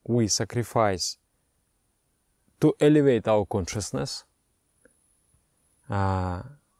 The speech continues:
for example, I want to go to the party. Should I go to the party or to collective meditation? <laughs> You have to sacrifice wa-, one or another.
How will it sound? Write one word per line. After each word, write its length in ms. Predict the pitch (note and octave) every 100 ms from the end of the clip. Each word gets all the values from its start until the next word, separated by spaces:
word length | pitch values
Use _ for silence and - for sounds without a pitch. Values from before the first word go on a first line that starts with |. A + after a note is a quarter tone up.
| _ _
for 180 | - A2
example, 540 | G#2+ C#3 B2 G#2+ F#2+ - _ _ _ _ _ _ _ -
I 160 | G#2+
want 400 | G2 G#2+ G#2 G2 -
to 640 | G#2+ G#2 G#2 G2+ G2+ G2 - - _ _ _
go 200 | G#2+ C#3
to 120 | B2+ B2
the 120 | A#2+
party. 500 | C3 A2 G2 - F2+ - _ _ _ _ _ _ _ _
Should 200 | - D#3+
I 100 | E3
go 180 | D#3+ E3+
to 100 | E3+
the 120 | D#3
party 360 | - G3 G#3+ E3
or 180 | C#3+ C3
to 120 | C3
collective 420 | - C#3 B2+ C3
meditation? 680 | B2 A#2 A#2 A2+ F#2 - F#2+ - _ _ _ _ _ _ _ _ -
<laughs> 360 | - - - - - F#2 E2+ D#2 _
You 200 | A2+ A#2
have 280 | A2+ A#2 -
to 140 | -
sacrifice 720 | - A2 A#2 A2 C3 A#2 G2 A#2
wa-, 220 | A#2+ A#2+
one 380 | - A2+ A#2+ B2
or 180 | A2 G2+
another. 480 | G#2+ B2 G2+ F2+